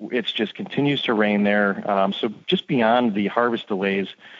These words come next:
there's concerns and, and major concerns about the quality of the crop. Um, so,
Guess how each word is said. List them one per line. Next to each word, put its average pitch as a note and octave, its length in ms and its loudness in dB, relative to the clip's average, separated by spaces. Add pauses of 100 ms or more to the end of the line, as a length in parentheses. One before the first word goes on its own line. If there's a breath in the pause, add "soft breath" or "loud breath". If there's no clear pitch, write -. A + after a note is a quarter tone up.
(420 loud breath)
there's A2 180 0
concerns A2 640 2
and, F#2+ 160 0
and G2+ 160 2
major A#2+ 260 0
concerns G2+ 520 0
about G2 260 0
the F#2+ 60 -12
quality A#2 460 2
of F#2 100 -4
the - 80 -8
crop. F#2 360 -4 (340)
Um, F#2 300 -4
so, F#2+ 400 0